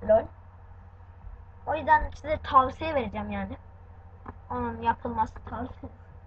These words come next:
İlk, yani benim tavsiyem ilk denetim masasına gelin. Kullanıcı ekle veya kaldırdan yeni bir hesap oluşturun arkadaşlar. Benim tavsiyem bu yani.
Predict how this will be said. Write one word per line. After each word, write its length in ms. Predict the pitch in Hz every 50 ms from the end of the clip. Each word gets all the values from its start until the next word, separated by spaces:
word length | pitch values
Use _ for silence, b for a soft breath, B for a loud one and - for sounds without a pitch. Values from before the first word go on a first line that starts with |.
| - - - - - - - - - - - - - - - - - - - - - - - - -
İlk, 380 | - 427 453 - - - - -
yani 320 | 339 330 269 269 277 254
benim 300 | 320 359 392 392 381 - - - - - - -
tavsiyem 460 | - 294 277 269 - 285 285 285 349 - - - - - - - - -
ilk 380 | 311 330 311 - - - -
denetim 320 | - 285 285 285 277 311 277
masasına 380 | 277 285 - 277 - 277 269
gelin. 340 | 269 277 254 226 208 233 - - - - - - - - - - - - - - - - - - - - - - - - - - - - - - - - - - - - - - -
Kullanıcı 380 | - 294 277 277 285 294 254 294
ekle 280 | 294 285 - - 285 277
veya 180 | 269 262 262
kaldırdan 540 | 262 - 269 262 262 240 240 - 254 254 269 - - -
yeni 200 | - 285 302 294
bir 60 | 277
hesap 260 | 262 277 - 247 240 -
oluşturun 360 | 202 202 - - - 190 196
arkadaşlar. 520 | 196 196 196 - 196 208 - - 233 240
Benim 220 | 320 359 349 285 269
tavsiyem 480 | 294 247 220 214 214 226 254 254 269
bu 40 | 269
yani. 240 | 254 220 190 -